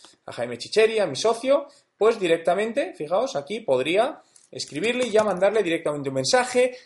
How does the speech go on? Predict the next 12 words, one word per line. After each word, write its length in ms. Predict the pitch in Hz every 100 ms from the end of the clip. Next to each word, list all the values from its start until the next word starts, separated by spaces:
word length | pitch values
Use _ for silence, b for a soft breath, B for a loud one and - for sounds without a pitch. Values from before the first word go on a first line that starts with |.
| B
adjuntar 500 | - - 147 135 123
foto, 420 | - 240 233 226
poner 220 | 175 170
emoticonos. 600 | 165 147 147 180 240 240 202
Entonces, 580 | 185 160 151 - - -
resulta 400 | 180 180 240 269
muy 260 | 240 233 -
cómodo, 380 | 208 175 147
sobre 260 | 135 147 143
todo 320 | 170 208 156
para 160 | 143 139
empresas, 800 | 139 220 208 143 113 - -